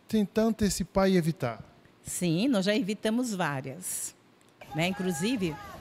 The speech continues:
Speaker 2: é, mandamos pro Ministério Público uns alunos, é, de uma outra escola. É, há uns dois anos atrás, eles estavam marcando esse encontro.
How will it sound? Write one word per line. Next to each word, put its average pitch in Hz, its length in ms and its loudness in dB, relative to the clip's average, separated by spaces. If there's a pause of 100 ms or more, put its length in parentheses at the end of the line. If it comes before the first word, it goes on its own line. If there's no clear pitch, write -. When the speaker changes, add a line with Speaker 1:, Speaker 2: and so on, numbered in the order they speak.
(140)
Speaker 2:
é, 165 180 0
mandamos 202 480 0
pro 202 140 -8
Ministério 208 560 -2
Público 196 560 -6 (200)
uns 170 160 -4
alunos, 185 680 -2 (260)
é, 165 240 0
de 165 140 -4
uma 175 160 -2
outra 254 320 2
escola. 214 580 -2 (500)
É, 160 480 0
há 180 100 0
uns 269 180 0
dois 294 320 -2
anos 226 240 -2
atrás, 202 560 -2
eles 240 260 -2
estavam 285 380 -2
marcando 277 480 0
esse 285 180 -6
encontro. 147 480 -8